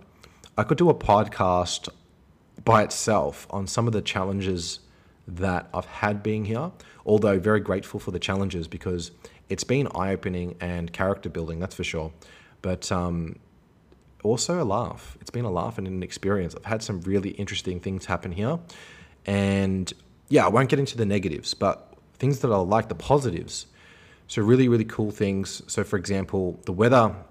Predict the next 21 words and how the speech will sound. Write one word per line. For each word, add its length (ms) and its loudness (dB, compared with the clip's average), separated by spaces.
you 120 -2
don't 180 2
really 180 0
see 240 -4
a 40 0
cloud 340 -2
in 60 -6
the 120 -4
sky. 460 -4
I, 100 -4
I 160 -2
really 340 0
like 500 -4
the 100 -14
fact 340 -4
that 120 -4
it's 100 -14
sunny 260 0
all 100 2
the 80 0
time. 460 -2